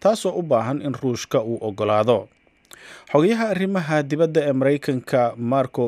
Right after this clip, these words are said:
Rubio ayaa wariyaasha u sheegay Arbacadii in Maraykanka uu samayn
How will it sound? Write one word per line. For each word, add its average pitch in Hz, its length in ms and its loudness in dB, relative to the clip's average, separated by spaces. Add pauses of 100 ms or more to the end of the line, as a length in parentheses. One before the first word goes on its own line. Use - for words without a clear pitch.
Rubio 123 560 -2
ayaa 117 320 0
wariyaasha 113 720 0
u - 120 -12
sheegay 117 360 0
Arbacadii 135 800 2 (400)
in 214 260 0 (160)
Maraykanka 143 720 2
uu 123 160 -2
samayn 131 400 0